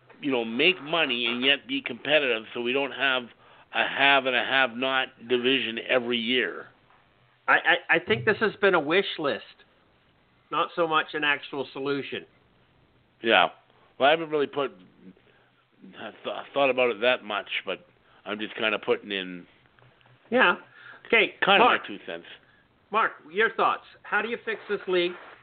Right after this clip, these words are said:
Speaker 2: How do you fix the economic model? What would you do differently,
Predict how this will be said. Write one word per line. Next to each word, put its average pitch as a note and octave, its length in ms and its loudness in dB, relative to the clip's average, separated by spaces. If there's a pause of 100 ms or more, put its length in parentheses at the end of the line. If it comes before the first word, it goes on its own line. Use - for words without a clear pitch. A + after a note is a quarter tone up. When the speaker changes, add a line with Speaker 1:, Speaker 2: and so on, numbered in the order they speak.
Speaker 2:
How F3+ 120 2
do G3 60 2
you F#3+ 140 4
fix G3+ 240 -4
the G3 60 -2
economic F3+ 560 2
model? D#3 380 4 (220)
What D#3+ 180 6
would F3+ 160 2
you F3+ 160 0
do F3 180 0
differently, D#3+ 600 -4